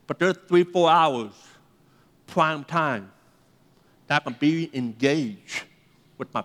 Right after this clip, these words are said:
family. At dinner time, this, this goes into another room, so if it does beep or chirp or whistle or whatever it does, I'm not gonna be distracted by it. I'm not gonna let that thing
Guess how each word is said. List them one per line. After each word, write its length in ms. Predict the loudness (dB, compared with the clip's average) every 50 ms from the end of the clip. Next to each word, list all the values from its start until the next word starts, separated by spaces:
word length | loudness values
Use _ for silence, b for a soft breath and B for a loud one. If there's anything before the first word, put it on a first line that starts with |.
| -8 _
family. 360 | -8 -6 -6 -8 -10 -14 -20 b b b b b
At 220 | -8 -8 -6 _ -2
dinner 220 | 0 0 0 -2
time, 420 | -2 -2 0 0 0 -2 -4 -8 -12 _ _ _
this, 200 | -6 -6 -6 -8 -8 -6
this 140 | -6 -6 -2 _
goes 300 | 2 2 2 2 0 -4
into 200 | -8 -6 -4 -4
another 300 | -2 -2 -2 -2 0 -2
room, 400 | -4 -4 -4 -4 -2 -4 -4 -6 b b b -4
so 80 | -2
if 120 | -2 -2 -4
it 140 | -4 -2
does 180 | 0 0 0 -2 -4 -10 _ -4
beep 240 | -4 -4 -4 -4 -6
or 80 | -6 -6 -6 _ -2
chirp 320 | 0 0 0 0 0 0
or 280 | 0 0 0 0 -2 -6 -6 -2
whistle 380 | -2 -2 -2 0 0 0 0 2
or 80 | 2
whatever 300 | 2 2 2 2 2 2
it 100 | 0 2
does, 320 | 2 2 2 2 0 -4 -6 b b b b b b b _ _
I'm 160 | -6 -4 -2
not 160 | 0 -2 -2 -2
gonna 100 | -4 -4
be 80 | -4
distracted 720 | -4 -6 -8 -10 _ _ 0 0 0 0 -4 -10 -8 -4
by 180 | -2 -2 -2 -2
it. 140 | -6 -10 -14 _ _ _ _ _ _ b b b b b b b b -4
I'm 120 | -2 0
not 160 | 0 0 0
gonna 180 | 0 -2 -2 -2
let 340 | 0 0 0 0 0 -2 0
that 280 | 0 0 0 0 -2 -4
thing 340 | -4 -2 -2 -4 -6 -8